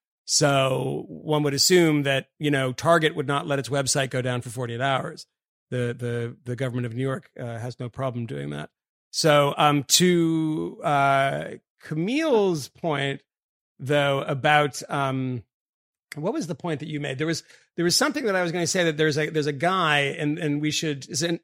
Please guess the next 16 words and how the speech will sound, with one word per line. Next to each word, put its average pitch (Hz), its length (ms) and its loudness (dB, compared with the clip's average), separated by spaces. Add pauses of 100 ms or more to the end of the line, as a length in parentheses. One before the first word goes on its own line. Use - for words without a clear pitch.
again, 165 640 4
want 147 280 -2
to 139 380 -2 (520)
address 143 440 0
this. 151 240 -2
Oh, 196 180 8
it - 20 -2
was 147 160 0
about 139 320 2
the, 139 160 4
uh, 127 140 4
Chinese 139 440 2
figures 127 420 -6
not 127 240 -4
being 123 140 -6
reliable. 131 520 -2